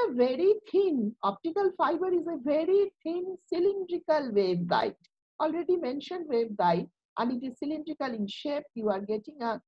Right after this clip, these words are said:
idea. It is cylindrical waveguide made of transparent dielectrics like fine glass, plastic or quartz that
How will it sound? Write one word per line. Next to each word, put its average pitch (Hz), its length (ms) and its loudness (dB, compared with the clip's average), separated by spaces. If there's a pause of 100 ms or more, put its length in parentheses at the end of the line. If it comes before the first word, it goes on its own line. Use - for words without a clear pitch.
(280)
idea. 220 520 2 (520)
It 233 120 -4
is 320 180 -6
cylindrical 381 600 0
waveguide 226 580 4 (120)
made 254 240 -2
of 349 140 6 (140)
transparent 370 840 0
dielectrics 220 840 2
like 220 480 2 (580)
fine 359 540 4
glass, 262 440 6 (120)
plastic 311 640 0
or 247 220 0 (100)
quartz 175 600 4 (360)
that 262 240 4